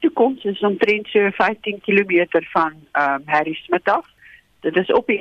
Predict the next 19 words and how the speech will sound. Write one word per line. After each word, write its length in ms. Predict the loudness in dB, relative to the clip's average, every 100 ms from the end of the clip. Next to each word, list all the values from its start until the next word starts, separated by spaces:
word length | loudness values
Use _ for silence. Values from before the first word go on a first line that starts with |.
| 0 0
N 80 | 0
drie 360 | 2 2 2
en 60 | 0
dit 200 | -2 -2
is 160 | -2
ook 160 | 0 0 0
teenaan 480 | 0 2 0 0 -2
'n 160 | -2 0
tradisionele 1000 | -2 0 -2 -4 0 2 4 2 0 0
area. 600 | 0 -2 -2 -2 -2 -6 _ _ _ -20 -20 -20 _ -20 -6
So, 100 | 2
ehm, 840 | 4 4 2 -2 -2 0 0 0 -4 -10 -16 _
die 140 | -4 0
motief 520 | -2 0 0 0 0
is 240 | -2 -4 0
nog 300 | -2 -2 -2
baie 380 | 0 2 0
onduidelik. 920 | 0 0 2 0 0 0 -2 -2 -12 -20 _ _ _ _
Ons 280 | -2 -2 -2